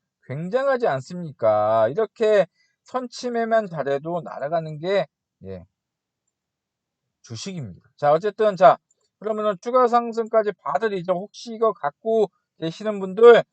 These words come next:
정말로, 정말로 축하드립니다. 저는 여기서 팔았지만, 자, 어쨌든 굉장히 지금 추세선을 다 뚫고 올라갔습니다. 자, 그러면 자,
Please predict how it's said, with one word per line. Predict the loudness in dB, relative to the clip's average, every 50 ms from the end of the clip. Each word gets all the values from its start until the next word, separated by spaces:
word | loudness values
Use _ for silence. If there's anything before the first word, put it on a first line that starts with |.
| _ _ _ _
정말로, | _ -20 -20 -18 -10 -4 -2 -2 0 0 -2 -4 -4 -4
정말로 | _ -8 -10 -8 -6 2 6 6 6 8 6 4 4
축하드립니다. | 2 0 -10 -14 _ -10 -8 -6 -6 -6 -4 -2 -4 -2 _
저는 | -2 -2 0 0 -2 -2 -4 _ _ _ _ -4
여기서 | -4 -4 -4 0 0 0 0
팔았지만, | 0 0 0 2 2 2 0 -2 -6 -4 -4 -4 0
자, | 4 4
어쨌든 | 4 4 4 0 -6 -4 -6 -6 -6 -8 -12 _ _ _ _ _
굉장히 | -12 -10 -8 -8 -4 -2 -2 -2 -2 -4 -6 -8 -8
지금 | -10 -10 -12 -12 -14
추세선을 | -14 -12 -10 -8 -6 -6 -6 -6 -8
다 | -8 -10 -12 -10 _
뚫고 | -10 -12 -12 -10 -8 -6 -6 -4
올라갔습니다. | -4 0 2 2 2 4 2 -2 -4 -10 -20 -18 -18 -18 -10
자, | -6 -4 -4 -4 -4 _ _ _ _ _ _ _ _
그러면 | -16 -14 -12 -12 -10
자, | -8 -6 -6 -6